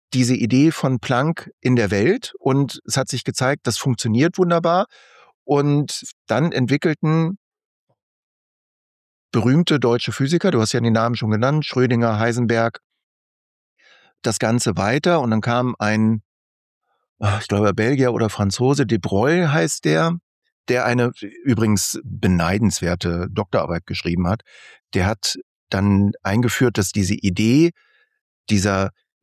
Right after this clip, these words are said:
ach so, ah, das muss ich noch sagen, das ist ganz wichtig. Dadurch, dass Planck diese Energiequanten eingeführt hat, hat er gesagt, das habe ich ganz vergessen zu erzählen,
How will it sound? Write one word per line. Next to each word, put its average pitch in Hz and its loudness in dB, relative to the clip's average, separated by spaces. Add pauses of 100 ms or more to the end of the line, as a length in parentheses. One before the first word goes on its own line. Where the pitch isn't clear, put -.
ach - -2
so, 190 2
ah, 151 2
das 113 -2
muss 127 2
ich 123 -2
noch 110 -4
sagen, 117 0
das 90 -2
ist - -8
ganz 110 -2
wichtig. 123 -2 (760)
Dadurch, 143 0
dass - -2
Planck - -4 (760)
diese 120 2
Energiequanten 131 0
eingeführt 101 0
hat, 92 -2
hat - -2
er 113 0
gesagt, 113 -2
das 95 -6
habe 95 2
ich - -8
ganz 98 0
vergessen 101 -2
zu - -4
erzählen, 95 -2